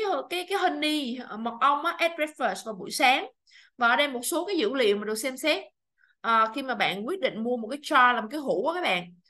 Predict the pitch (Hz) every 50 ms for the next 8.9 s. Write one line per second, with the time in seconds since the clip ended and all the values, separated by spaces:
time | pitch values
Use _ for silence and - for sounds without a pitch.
0 | _ _ _ _ _ - 294 330 339 349 311 277 247 233 220 302 349 - 294 262
1 | 226 220 214 196 202 254 330 302 220 - 214 196 202 196 208 202 202 170 143 143
2 | 190 254 302 349 381 403 - - - _ - - 208 214 214 214 202 202 202 202
3 | 202 - - _ _ _ _ _ _ - 269 277 254 233 240 269 269 277 269 269
4 | 247 226 240 220 - - 277 277 269 254 240 - - - 311 294 302 285 240 220
5 | - 262 262 262 254 262 262 262 247 - 285 285 294 370 480 - 480 - - _
6 | _ _ _ _ _ _ _ _ _ - 262 247 254 277 285 285 381 359 339 -
7 | 254 - 277 294 - 339 453 480 508 480 339 - 269 226 208 196 202 302 - _
8 | _ _ _ _ _ - - - 294 294 294 269 262 285 - - -